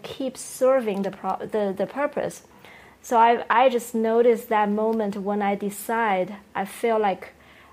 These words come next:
I choose to never give this kind of form problem a purpose anymore. That's the moment they cease to, to, to, to show up in my mind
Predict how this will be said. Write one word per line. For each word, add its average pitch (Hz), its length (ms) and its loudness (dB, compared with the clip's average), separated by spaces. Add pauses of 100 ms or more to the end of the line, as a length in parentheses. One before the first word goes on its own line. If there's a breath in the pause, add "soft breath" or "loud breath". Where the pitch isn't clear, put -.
(220 loud breath)
I 202 140 0
choose 208 380 -6
to 233 120 -6
never 214 400 0
give 226 680 0 (520 soft breath)
this 220 180 -4
kind 214 240 -6
of 202 80 -4
form 208 300 2
problem 202 420 -2
a 185 80 -4
purpose 240 460 -6
anymore. 170 640 -6 (880 loud breath)
That's 247 420 2
the - 160 -4
moment 214 420 0
they 190 120 0
cease 202 440 -6
to, 190 440 -2 (1300)
to, 196 220 0 (240)
to, 196 460 4 (200)
to 226 140 -8
show 226 340 0
up 214 340 2
in 202 120 -2
my 180 100 -2
mind 196 420 -2